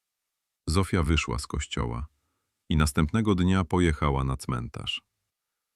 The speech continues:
Co się wydarzyło dalej, zaskoczyło nawet mnie. Spędziła tam trzy godziny.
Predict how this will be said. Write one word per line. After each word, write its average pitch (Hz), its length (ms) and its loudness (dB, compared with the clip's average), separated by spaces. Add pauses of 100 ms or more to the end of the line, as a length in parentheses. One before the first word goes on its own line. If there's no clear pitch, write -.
(440)
Co 87 120 0
się 82 160 4
wydarzyło 76 500 4
dalej, 73 420 2
zaskoczyło 85 600 0
nawet 87 300 0
mnie. 87 380 -2 (1080)
Spędziła 95 520 2
tam 101 220 0
trzy - 280 0
godziny. 78 600 0